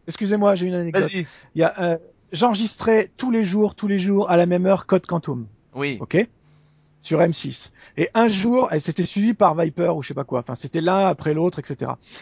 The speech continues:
Speaker 1: Et un jour, ils se sont gourés dans la programmation, ils ont interverti les deux épisodes.
Speaker 2: Ah, donc tu t'es
Speaker 1: Du
Speaker 2: retrouvé
Speaker 1: coup,
Speaker 2: avec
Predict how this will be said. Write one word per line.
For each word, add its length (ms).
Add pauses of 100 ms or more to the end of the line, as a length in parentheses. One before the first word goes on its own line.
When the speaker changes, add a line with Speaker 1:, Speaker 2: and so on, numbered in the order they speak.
(120)
Speaker 1:
Et 100
un 120
jour, 200
ils 40
se 80
sont 100
gourés 160
dans 80
la 80
programmation, 580
ils 100
ont 60
interverti 540
les 80
deux 160
épisodes. 440 (680)
Speaker 2:
Ah, 180 (240)
donc 100
tu 80
t'es 80
Speaker 1:
Du 60
Speaker 2:
retrouvé 220
Speaker 1:
coup, 60
Speaker 2:
avec 100